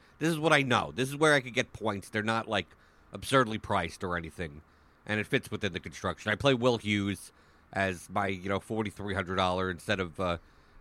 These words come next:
Max Meyer or something like that, something that I don't know as much about.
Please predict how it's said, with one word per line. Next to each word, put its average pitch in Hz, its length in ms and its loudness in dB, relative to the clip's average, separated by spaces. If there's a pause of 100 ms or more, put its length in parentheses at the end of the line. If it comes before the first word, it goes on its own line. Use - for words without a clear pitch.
Max 113 320 4
Meyer 95 480 2
or 92 200 -6
something 92 300 -4
like 90 200 -2
that, 98 240 -2
something 104 300 -2
that 98 120 0
I 98 120 2
don't 104 420 4
know 80 400 -6 (640)
as 98 180 0
much 90 300 -2
about. 76 460 -8